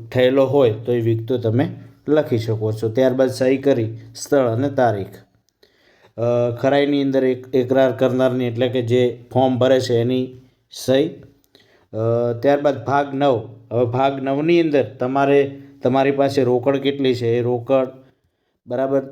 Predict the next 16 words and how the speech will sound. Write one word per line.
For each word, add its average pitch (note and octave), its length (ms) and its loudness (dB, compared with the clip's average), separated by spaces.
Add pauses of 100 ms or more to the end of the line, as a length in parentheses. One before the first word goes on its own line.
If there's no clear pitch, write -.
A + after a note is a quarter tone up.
(320)
લગ્ન B2+ 340 -2
સાથીનું C3 540 -2
નામ, C3 320 -2 (600)
આશ્રિત E3 420 0
એટલે D#3+ 220 0
કે D3+ 100 0
તમારા D3 360 0
જે C#3 220 2
પુત્રો C#3+ 760 -2 (300)
પુત્રીઓ C#3 440 0
હોય C#3 180 2
એમનું B2+ 360 -2
નામ C3 240 0
લખી B2 240 -2
દેવાનું A2+ 420 2
છે. D3+ 160 -6